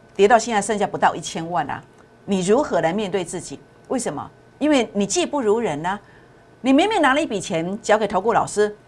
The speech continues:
你一样是追高，你的投顾老师可能这个方向也没有看清楚。为什么？因为不知道昂贵的现象，但是 A 指标知道，是不是？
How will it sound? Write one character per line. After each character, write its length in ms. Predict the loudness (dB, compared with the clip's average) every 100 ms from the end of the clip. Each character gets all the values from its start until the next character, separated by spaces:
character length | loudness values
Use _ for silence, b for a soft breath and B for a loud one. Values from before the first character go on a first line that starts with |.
| -20 -8
你 100 | -4
一 140 | 2
样 180 | 2 2
是 100 | 0
追 220 | 0 0
高， 260 | 2 0 -2 -12 -6
你 120 | -2
的 60 |
投 120 | 0 2
顾 140 | 4
老 120 | 4
师 140 | 2 -4
可 160 | -2
能 80 | -4
这 120 | -2
个 60 | -2
方 180 | -2 -2
向 140 | -4
也 60 | -4
没 80 | -6
有 60 |
看 160 | -6 -8
清 160 | -10
楚。 180 | -12 -12 -14 b b b
为 80 | -2
什 140 | -2
么？ 140 | -6 -8 -6
因 100 | -6
为 40 |
不 120 | -6
知 120 | -2
道 80 | 0 0
昂 160 | 0
贵 120 | -2
的 60 | -2
现 200 | -4 -8
象， 160 | -8 -10 B B
但 100 | -8
是 80 | 0
A 120 | 0
指 120 | 0 -2
标 160 | -2
知 160 | -2 -4
道， 160 | -4 -6 -20 b b
是 140 | -6
不 60 | -2
是？ 200 | -2